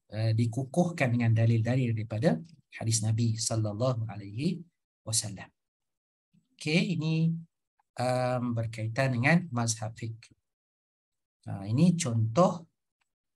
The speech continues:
Ha, ni juga kata pandangan Imam Munawi, Imam Ahmad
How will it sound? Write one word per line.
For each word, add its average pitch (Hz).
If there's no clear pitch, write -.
Ha, 107
ni 127
juga 120
kata 117
pandangan 120
Imam 120
Munawi, 110
Imam 123
Ahmad 139